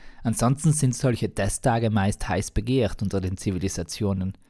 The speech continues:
Alle wollen ein Pröbchen hiervon und eines davon und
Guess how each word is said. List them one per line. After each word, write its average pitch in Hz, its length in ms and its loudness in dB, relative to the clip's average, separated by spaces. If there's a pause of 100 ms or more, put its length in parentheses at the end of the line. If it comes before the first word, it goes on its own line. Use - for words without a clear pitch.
(320)
Alle 98 320 2
wollen 104 260 2
ein 85 180 -2
Pröbchen 98 540 -2
hiervon 107 640 0
und 90 240 -2
eines 90 300 -4
davon 107 560 0
und 90 260 -4